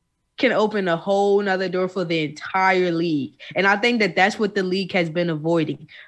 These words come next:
Because I can promise you, if Dan has got away with, gotten away with this stuff, I can guarantee there's at least one other team that has too, or something similar. Because we already know that there's other teams with assault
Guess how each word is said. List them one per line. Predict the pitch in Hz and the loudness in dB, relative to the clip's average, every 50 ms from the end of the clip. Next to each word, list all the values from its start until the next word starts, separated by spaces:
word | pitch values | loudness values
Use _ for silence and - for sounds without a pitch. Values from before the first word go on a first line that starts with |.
| _ - | _ -8
Because | 208 196 - 220 190 165 - - - - _ _ - | -4 0 2 2 2 0 -4 -12 -20 -20 _ _ 2
I | 233 269 | 2 2
can | 311 349 302 247 | 4 4 0 0
promise | - - 226 208 233 247 262 247 - - | 0 0 0 2 2 2 0 0 0 -2
you, | 269 269 240 | -2 -2 0
if | 208 185 165 | -2 -2 0
Dan | 156 196 208 247 294 | 0 2 2 2 2
has | 320 294 247 | 2 2 2
got | 226 240 233 226 | 2 2 2 2
away | 202 190 196 202 | 2 0 0 -2
with, | 214 202 196 185 - - - 185 | -2 -2 -4 -6 -8 -10 -6 -2
gotten | 190 190 202 202 | 0 2 2 2
away | 190 175 175 180 | 0 -2 -2 -2
with | 185 190 180 180 | -2 -2 -4 -4
this | 185 180 - | -6 -6 -4
stuff, | - 190 185 196 196 - _ _ _ - - | -2 -2 -2 -2 -4 -8 _ _ _ -6 -2
I | - 254 | -2 0
can | - 285 233 | 0 0 0
guarantee | 202 208 208 214 208 208 - 247 | 2 2 4 2 2 2 0 2
there's | 202 202 202 190 190 | 2 2 2 2 0
at | 185 | 0
least | 190 202 170 190 | -2 -2 -2 -2
one | 180 170 170 185 202 214 214 | -2 -2 0 0 0 0 0
other | - 202 202 196 185 | 0 0 2 2 0
team | 175 - - 185 165 151 143 147 - _ _ _ _ _ _ - | -2 -2 -4 -6 -4 -6 -6 -8 -12 _ _ _ _ _ _ -2
that | 180 170 165 | 0 0 2
has | 180 170 160 160 160 - | 2 2 0 0 -2 -4
too, | - - 151 143 151 - _ _ | -4 -2 -2 -2 -4 -8 _ _
or | - 214 202 | 0 0 0
something | 190 - 240 233 220 - 190 202 | 2 2 2 2 2 0 -2 -2
similar. | - - 190 170 170 147 139 139 - - - - | 0 0 0 0 0 -2 -4 -6 -8 -14 -12 -4
Because | - - 247 233 | 0 0 2 2
we | 247 240 | 2 2
already | 180 233 277 302 311 302 | 4 6 6 6 6 4
know | 269 247 247 240 | 4 4 4 4
that | 214 208 185 | 4 2 2
there's | 202 202 196 | 2 0 2
other | - 196 196 196 190 | 0 0 0 0 -2
teams | - 220 208 196 196 185 - | -2 -2 -2 -2 -4 -4 -4
with | - 170 160 151 - _ _ _ _ _ _ - | -2 -2 -2 -2 -4 _ _ _ _ _ _ -2
assault | 185 180 - - 202 190 196 - | -2 -2 0 2 2 4 4 2